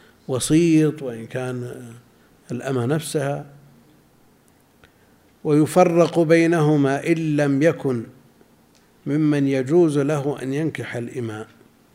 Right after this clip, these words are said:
بمعنى أنه لا يجد طول حرة، لأنه إذا وجد طول حرة لا يجوز له أن ينكح الأمة، إذا كان يجد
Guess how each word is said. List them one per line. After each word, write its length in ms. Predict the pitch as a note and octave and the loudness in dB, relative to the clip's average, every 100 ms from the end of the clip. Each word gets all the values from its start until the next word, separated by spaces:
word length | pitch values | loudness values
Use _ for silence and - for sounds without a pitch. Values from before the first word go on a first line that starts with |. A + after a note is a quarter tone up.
| _ _ _ _ _ _ _ | _ _ _ _ _ _ _
بمعنى 480 | B2 A#2 G#2+ A#2+ C3+ | -10 -8 -6 -8 -8
أنه 340 | C#3 A#2+ A2+ A2+ | -8 -6 -6 -2
لا 200 | C3 C#3+ | 0 2
يجد 680 | D3 D#3+ E3 F3+ A3+ G#3+ - - _ _ _ _ _ - | 2 2 0 0 -2 -4 -10 -20 _ _ _ _ _ -6
طول 340 | C3 D#3+ D3+ | -2 -2 -2
حرة، 480 | - C3 G#2 G#2 G#2 - _ _ _ _ _ _ _ _ - | -6 -6 -6 -8 -14 -18 _ _ _ _ _ _ _ _ -16
لأنه 200 | B2 A2 | -8 -6
إذا 220 | A2 A2+ A#2+ | -6 -4 0
وجد 360 | E3 D#3+ E3 | 2 2 0
طول 260 | D3+ B2+ - | -2 -4 -6
حرة 480 | C3+ A#2 A2 C3+ C#3+ - _ _ _ - | -8 -8 -8 -8 -10 -18 _ _ _ -14
لا 200 | E3 A#3 | -6 -2
يجوز 320 | F3 C3+ C3 | -2 -4 -4
له 280 | C3 B2 B2+ | -4 -6 -8
أن 60 | B2 | -8
ينكح 340 | A#2+ A2+ - | -8 -10 -14
الأمة، 320 | A#2 A2+ G2+ - _ _ _ _ _ _ _ _ _ _ _ _ _ - | -14 -16 -20 -20 _ _ _ _ _ _ _ _ _ _ _ _ _ -18
إذا 80 | G#2 | -14
كان 240 | - A#2+ | -8 -4
يجد 480 | B2+ C#3+ D3+ E3+ | -2 0 0 0